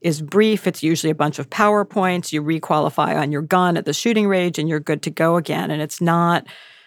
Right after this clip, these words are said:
the military has an adage, "You fight how you train," meaning that if you haven't trained over and over and over for scenarios, you're not gonna be prepared. And I think the same is true for policing. The trouble is, it's really expensive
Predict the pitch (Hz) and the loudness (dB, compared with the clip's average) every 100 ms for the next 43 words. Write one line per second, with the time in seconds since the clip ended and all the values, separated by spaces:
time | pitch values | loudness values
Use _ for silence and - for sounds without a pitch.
0 | - 185 208 208 202 196 165 160 160 160 | -2 2 4 4 2 0 0 0 -2 0
1 | 156 156 147 170 - 160 160 185 170 170 | 0 0 -2 -6 -10 -6 0 2 2 0
2 | 156 - 165 214 320 - _ - 175 165 | 0 -2 0 0 -2 -6 _ -2 0 2
3 | 156 156 160 156 151 160 160 180 180 170 | 0 2 2 0 -2 -2 0 2 0 0
4 | 156 - - _ _ - 190 180 180 - | -4 -8 -14 _ _ 0 2 4 2 2
5 | 185 170 175 160 160 170 160 170 170 - | 2 2 0 0 0 0 0 0 -2 0
6 | 170 170 190 196 - 185 - 175 - 185 | 0 2 0 0 0 -2 -2 -10 0 2
7 | 190 190 190 196 196 - - 180 185 180 | 4 2 2 0 -4 -8 -2 2 2 0
8 | 180 165 165 160 - 208 175 151 156 165 | 0 0 -2 -4 -2 2 2 2 0 -2
9 | 160 160 - 170 156 151 175 151 151 - | -4 -4 -2 0 0 0 -2 -2 -4 -2
10 | 165 175 - 156 151 - - - - _ | 0 0 0 -2 -2 -8 -16 -20 -20 _
11 | - 185 208 - 294 262 226 - 190 - | -4 2 2 2 0 2 0 0 -4 -6
12 | 175 175 302 302 311 196 - - 165 180 | -6 0 2 2 0 -2 -4 -6 0 0
13 | - - - - | 0 -4 -4 -10